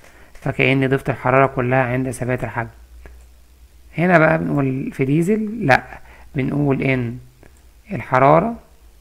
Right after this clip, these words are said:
بتضاف عند ثبات الضغط، فالكيرف بيبقى كده، خط هنا رأ-، أفقي،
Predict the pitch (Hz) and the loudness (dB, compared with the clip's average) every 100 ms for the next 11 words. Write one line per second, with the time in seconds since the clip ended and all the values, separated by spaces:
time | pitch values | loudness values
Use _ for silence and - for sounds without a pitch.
0 | _ 185 165 143 139 143 165 214 170 - | _ -10 -10 -8 -4 -4 -4 -6 -10 -20
1 | - - _ _ _ _ - 131 143 151 | -20 -20 _ _ _ _ -6 -2 0 0
2 | 147 151 170 - _ _ _ _ _ _ | 0 -4 -6 -12 _ _ _ _ _ _
3 | - - _ - - - - 139 135 135 | -20 -20 _ -20 -20 -20 -8 -6 0 0
4 | 139 - - - - _ _ _ - _ | 0 -6 -20 -20 -20 _ _ _ -20 _
5 | _ - 202 123 127 - - _ - 135 | _ -14 -10 -4 -6 -6 -16 _ -14 -10
6 | - 123 131 277 220 - 139 127 131 143 | -4 -4 -4 -10 -12 -4 -2 0 0 -2
7 | 127 143 160 220 - - - - - - | -6 -4 -4 -8 -14 -20 -20 -20 -20 -14
8 | 143 - 127 131 131 139 143 - 151 139 | -12 -6 -4 -2 -4 -4 -6 -8 -8 -8
9 | 151 180 208 | -8 -4 -6